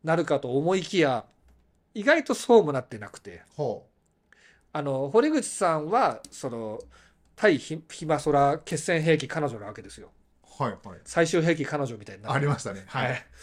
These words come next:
Speaker 1: あの、
Speaker 2: アニメがね。
Speaker 1: 高橋真によってですね。
Speaker 2: はい。
Speaker 1: あの、
Speaker 2: 元々漫画か。
Speaker 1: うん。
Speaker 2: はい。
Speaker 1: その、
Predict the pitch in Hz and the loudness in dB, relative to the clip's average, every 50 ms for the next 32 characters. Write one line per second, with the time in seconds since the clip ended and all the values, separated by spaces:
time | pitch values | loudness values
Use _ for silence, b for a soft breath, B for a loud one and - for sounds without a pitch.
0 | B B B 147 135 127 113 110 135 127 127 127 123 117 113 185 175 170 131 143 | B B B -4 -4 -4 -4 -4 -4 -4 -2 -2 -2 -2 0 0 0 0 0 -2
1 | 135 - 165 147 139 131 123 113 113 - - 110 113 107 - 110 113 113 110 110 | -4 -4 -4 -4 -4 -6 -8 -10 -12 -12 -14 -14 -14 -14 -14 -12 -8 -6 -4 -4
2 | 107 104 - B B B B B B - - - 180 135 - 247 254 226 233 185 | -4 -6 -12 B B B B B B -12 -6 -4 -2 -2 -2 -2 0 0 2 2
3 | 165 156 147 135 - 101 87 - _ _ - 151 135 120 113 - _ _ - 143 | 2 0 0 -2 -6 -8 -14 -16 _ _ -10 -8 -8 -8 -10 -12 _ _ -4 -2
4 | 117 139 131 127 120 113 110 107 110 | 0 0 -2 -2 -4 -6 -8 -8 -10